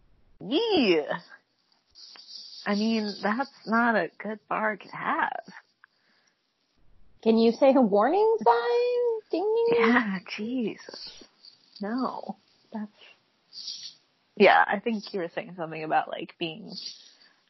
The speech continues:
Speaker 1: I don't know, twenty-six. I feel like my hope for anybody at twenty-six is if you see this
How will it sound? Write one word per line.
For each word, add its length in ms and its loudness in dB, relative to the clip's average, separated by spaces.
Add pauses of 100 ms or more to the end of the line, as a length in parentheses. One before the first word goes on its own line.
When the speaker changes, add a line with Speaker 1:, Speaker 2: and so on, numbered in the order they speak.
Speaker 1:
I 40 -6
don't 100 -8
know, 220 -6 (200)
twenty-six. 840 -6 (320)
I 80 -2 (100)
feel 140 4
like 320 -2
my 160 6
hope 360 -2
for 300 -6 (920)
anybody 560 2
at 140 -8
twenty-six 600 -10
is 140 -8
if 200 -2
you 200 4
see 340 6
this 260 2